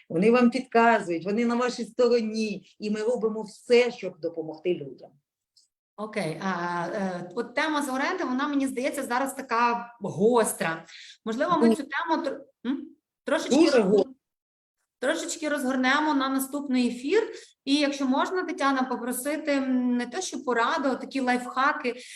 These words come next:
Speaker 2: щодо того, які документи треба з собою мати, да? Такі ось моменти. Тому що, ну,
Speaker 1: Добре,
Speaker 2: насправді
Speaker 1: добре, да, добре.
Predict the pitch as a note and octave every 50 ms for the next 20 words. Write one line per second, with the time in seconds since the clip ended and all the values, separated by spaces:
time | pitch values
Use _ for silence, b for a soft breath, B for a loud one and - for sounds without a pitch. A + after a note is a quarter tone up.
0 | B B B - C#4 C4+ C#4 C#4 - D4 D4+ D4 D4+ - - B3 A3+ - D4+ D4
1 | C#4+ E4 D#4+ C#4+ C#4 C#4+ D4 D4 C#4+ D4 C#4 C4 B3 B3 G#3+ A#3+ A#3+ - - A3
2 | G3+ A#3 A#3 A3+ A3 A3 A3 G#3+ G#3 G#3 G3 G3 G3+ F#3+ G3 B3 D4+ E4 D#4+ C#4
3 | - - B3+ B3 A#3 A3+ A3+ B3 A#3 A3+ G#3 G3 G#3 C4 - - D#4 D#4+ D#4+ D4+
4 | D4 C4 B3+ C4 A#3 _ - F#4+ D4+ C#4 C#4 B3+ B3 A#3 A#3 A#3+ A#3+ A#3 G#3+ G3+
5 | C#4 C#4+ C4+ B3 G#3+ F#3+ F#3 F3+ E3+ D#3+ E3